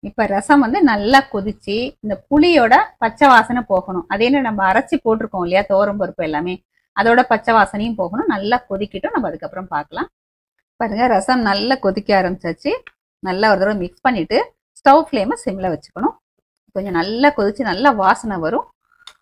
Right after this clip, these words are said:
அது வரைக்கும் நல்லா கொதிக்கட்டும். ரசம் பாருங்க நல்லா கொதிச்சாச்சு, நல்லா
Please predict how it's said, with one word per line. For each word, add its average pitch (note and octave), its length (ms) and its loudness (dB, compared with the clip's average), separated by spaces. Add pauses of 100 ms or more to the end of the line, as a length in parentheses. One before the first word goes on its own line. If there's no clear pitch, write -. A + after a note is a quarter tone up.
(420)
அது G3 120 -8
வரைக்கும் F3+ 280 -4
நல்லா E3+ 160 -4
கொதிக்கட்டும். - 540 -6 (800)
ரசம் G#3+ 320 -4
பாருங்க G3+ 240 -2
நல்லா G3 460 -2
கொதிச்சாச்சு, G#3 680 -4
நல்லா G#3+ 340 -4